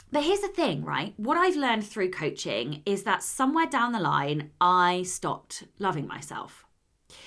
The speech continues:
I was functioning, I was existing to do the work, pay the bills, and keep everyone, you know, alive. And, like, I'm not gonna open a can of worms here and talk about all of the ins and outs of it, but suffice to say,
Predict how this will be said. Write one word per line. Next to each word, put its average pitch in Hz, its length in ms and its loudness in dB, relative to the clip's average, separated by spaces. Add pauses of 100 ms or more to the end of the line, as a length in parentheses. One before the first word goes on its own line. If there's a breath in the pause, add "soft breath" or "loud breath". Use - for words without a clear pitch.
(400 loud breath)
I 175 160 4
was 180 340 4
functioning, 294 720 0
I 170 120 4
was 165 140 0
existing 254 640 -2
to 220 100 -6
do 175 180 0
the 165 80 -4
work, 175 420 2
pay 247 200 -6
the 220 80 -6
bills, 143 480 0
and 175 120 -6
keep 180 200 -6
everyone, 143 720 -2
you 311 80 -2
know, 151 240 0
alive. 262 520 0 (400 loud breath)
And, 254 460 -2 (720)
like, 254 280 0
I'm 262 140 6
not 311 180 4
gonna 294 180 0
open 226 320 0
a 233 60 -2
can 220 280 0
of 220 140 -4
worms 151 380 2
here 147 520 4
and 170 160 -2
talk - 220 -8
about 156 300 4
all 170 120 0
of 170 80 -4
the 170 120 0
ins 175 160 -2
and 170 100 0
outs 151 260 0
of 160 80 -6
it, 120 240 -2
but - 160 -6
suffice 262 440 0
to 254 80 -10
say, 143 460 0